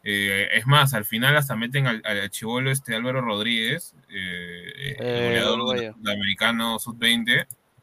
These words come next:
Speaker 1: que metió la, eh, el partido pasado con, contra el Atlético un gol de cabeza, un golazo, y, y ni eso, o sea, el Real Madrid estaba para mí, eh,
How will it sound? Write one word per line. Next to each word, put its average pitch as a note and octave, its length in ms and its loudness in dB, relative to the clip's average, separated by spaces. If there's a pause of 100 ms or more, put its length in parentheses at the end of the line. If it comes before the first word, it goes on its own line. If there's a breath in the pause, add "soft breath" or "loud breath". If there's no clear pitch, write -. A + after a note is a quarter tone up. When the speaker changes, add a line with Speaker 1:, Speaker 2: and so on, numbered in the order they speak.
(140)
Speaker 1:
que F#2+ 100 -6
metió G#2+ 420 -2
la, F#2+ 420 0
eh, F2+ 340 -4
el F#2 120 -10
partido A2 320 -6
pasado G#2+ 400 -4
con, F#2 400 -6
contra F2+ 200 -10
el F2+ 60 -8
Atlético G2+ 420 -4
un G#2+ 200 -4
gol G#2+ 260 0
de - 80 -2
cabeza, F#2+ 420 -4
un G#2 120 -8
golazo, F#2 420 -4 (1000)
y, F#2+ 340 -2
y - 40 -2
ni G#2+ 200 6
eso, C#3 240 6
o F#2+ 40 -4
sea, F#2 580 -2 (440)
el G2+ 120 -4
Real G#2 160 0
Madrid D3 240 6
estaba C#3 360 4
para G#2 200 0
mí, B2+ 320 2
eh, F#2 1040 -6